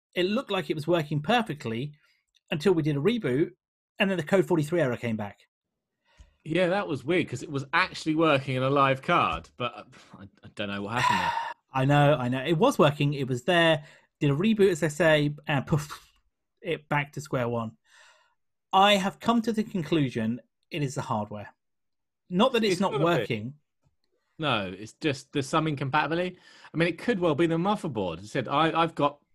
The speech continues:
Speaker 2: pretty much the same white box as you. You know, it's a, uh, i five, it's a G T X nine seventy Nvidia card. The one difference being there, my motherboard's running a Z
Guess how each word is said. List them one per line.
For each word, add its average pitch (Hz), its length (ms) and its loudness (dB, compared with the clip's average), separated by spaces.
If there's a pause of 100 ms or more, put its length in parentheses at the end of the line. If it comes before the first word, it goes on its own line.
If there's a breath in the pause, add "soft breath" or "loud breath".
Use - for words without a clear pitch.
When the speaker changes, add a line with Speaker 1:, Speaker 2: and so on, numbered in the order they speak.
(140)
Speaker 2:
pretty 165 260 2
much 143 280 0
the 123 80 -12
same 135 300 -2
white 123 220 -2
box - 300 -8
as 95 160 -10
you. 123 400 0 (360 soft breath)
You 110 100 -10
know, 120 160 0
it's 117 180 -4
a, 104 160 -6 (240)
uh, 101 140 -6 (120)
i 127 200 2
five, 123 800 2
it's 95 220 -8
a 95 80 -8 (120)
G 127 160 -2
T 127 240 -4
X 123 220 -6
nine 120 200 -2
seventy 120 380 -8
Nvidia 110 400 -6
card. 117 380 -4 (400 soft breath)
The 131 80 -4
one 151 160 0
difference 151 280 -2
being 131 220 0
there, 120 160 0
my 123 200 2
motherboard's 117 480 -2
running 113 180 -2
a 107 80 -2
Z 98 460 -2